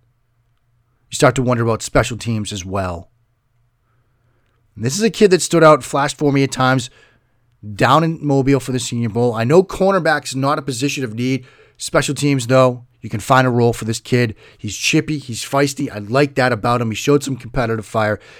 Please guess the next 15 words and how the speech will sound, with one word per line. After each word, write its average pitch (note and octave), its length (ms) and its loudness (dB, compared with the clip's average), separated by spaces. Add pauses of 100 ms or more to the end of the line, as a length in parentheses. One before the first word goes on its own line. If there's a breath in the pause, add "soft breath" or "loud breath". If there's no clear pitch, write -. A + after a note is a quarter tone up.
(180 loud breath)
Dane C#3 320 4
Jackson, B2 520 0
the G#2 80 -4
corner B2 520 -2 (160)
from G2+ 180 -10
Pittsburgh, G2+ 560 -2 (400)
he - 140 2
is B2+ 120 2
the A#2 80 -4
pick A#2+ 220 4
at G#2+ 80 -4
one G#2 220 -2
eighty-four. F#2+ 600 -8 (1800)
And A#2+ 120 0
now A#2+ 300 4